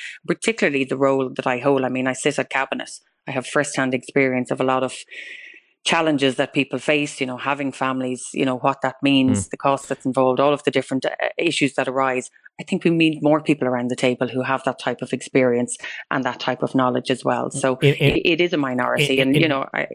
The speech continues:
Speaker 2: in,
Speaker 1: I don't
Speaker 2: in,
Speaker 1: want to dwell in it
Speaker 2: yes.
Speaker 1: because it is a minority of
Speaker 2: Uh,
Speaker 1: people.
Speaker 2: very, very briefly, and, and in principle, uh, and I'm not, I don't want to, to suggest that this is on your own agenda, but w-, is it tenable for a Taoiseach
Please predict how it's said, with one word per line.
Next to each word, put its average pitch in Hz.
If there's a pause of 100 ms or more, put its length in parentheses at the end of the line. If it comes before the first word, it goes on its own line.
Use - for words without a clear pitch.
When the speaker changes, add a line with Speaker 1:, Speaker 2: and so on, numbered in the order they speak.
Speaker 2:
in, 147
Speaker 1:
I 147
don't 180
Speaker 2:
in, -
Speaker 1:
want 196
to 190
dwell 175
in 139
it 123
Speaker 2:
yes. 123
Speaker 1:
because 151
it 160
is 165
a 165
minority 135
of 135
Speaker 2:
Uh, 117
Speaker 1:
people. 131
Speaker 2:
very, 147
very 139
briefly, 123
and, 113
and 123
in 123
principle, 110
uh, -
and 104
I'm 107
not, 101
I 107
don't 110
want 107
to, 110
to 101
suggest 107
that -
this 110
is 107
on 107
your 104
own 107
agenda, 101
but 107
w-, 123
is 123
it 117 (100)
tenable 120
for 113
a 104
Taoiseach 113